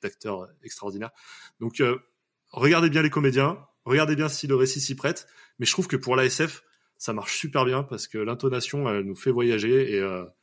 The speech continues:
et l'imagination prend le relais, c'est juste, euh, trop, trop bien. Voilà. Et n'hésitez pas à découvrir sous toutes ses formes ce récit.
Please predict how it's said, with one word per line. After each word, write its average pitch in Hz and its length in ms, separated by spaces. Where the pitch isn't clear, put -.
et 98 40
l'imagination 117 640
prend 117 140
le 104 80
relais, 107 180
c'est 104 160
juste, 104 240
euh, 92 120
trop, - 160
trop 101 180
bien. 90 180
Voilà. 95 220
Et 104 100
n'hésitez 101 280
pas 110 120
à 107 80
découvrir 107 460
sous - 180
toutes - 160
ses 120 100
formes 113 240
ce - 140
récit. 107 320